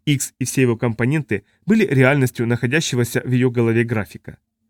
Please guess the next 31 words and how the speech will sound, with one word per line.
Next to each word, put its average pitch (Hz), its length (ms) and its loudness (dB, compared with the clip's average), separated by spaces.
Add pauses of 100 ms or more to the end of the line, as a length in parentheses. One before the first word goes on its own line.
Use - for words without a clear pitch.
(320)
Данные 117 420 2
она 113 140 -2
толковала 123 540 2
на 120 140 0
основании 139 440 2
взаимодействия 120 800 0
этих 110 240 -6
компонентов. 107 640 -6 (1160)
Мысленно 127 480 2 (100)
Джедрик 135 400 0
обратилась 117 480 -2
к - 80 -16
себе 123 300 -2
как - 300 -6
к - 60 -8
X. - 340 -8 (580)
«Я 110 300 -2
знаю 147 380 -2
тебя 104 340 -6 (160)
по 113 100 -6
твоим 104 320 -2
действиям 151 420 -4 (140)
и 190 80 -2
вижу, 117 260 -4
что - 160 -10
ты 117 220 -8
уязвим». 110 540 -8 (920)
Вопреки 135 360 0
болтовне 120 460 0
священной 120 480 -2
конгрегации, 117 760 -2